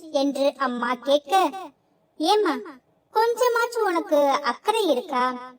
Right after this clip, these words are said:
அத்தை பையனை கட்டிக்க மட்டும் சொல்லிட்ட, ஆனா இது வரைக்கும் ஏதாச்சும் ஒரு முயற்சி பண்ணனியாம்மா? அத்தை எங்க இருக்காங்க, அத்தை பையன் எங்க இருக்கிறது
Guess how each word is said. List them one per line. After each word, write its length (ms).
அத்தை 280
பையனை 380
கட்டிக்க 480
மட்டும் 400
சொல்லிட்ட, 380
ஆனா 240
இது 140
வரைக்கும் 380
ஏதாச்சும் 420
ஒரு 160
முயற்சி 340
பண்ணனியாம்மா? 640
அத்தை 280
எங்க 160
இருக்காங்க, 440
அத்தை 240
பையன் 360
எங்க 200
இருக்கிறது 480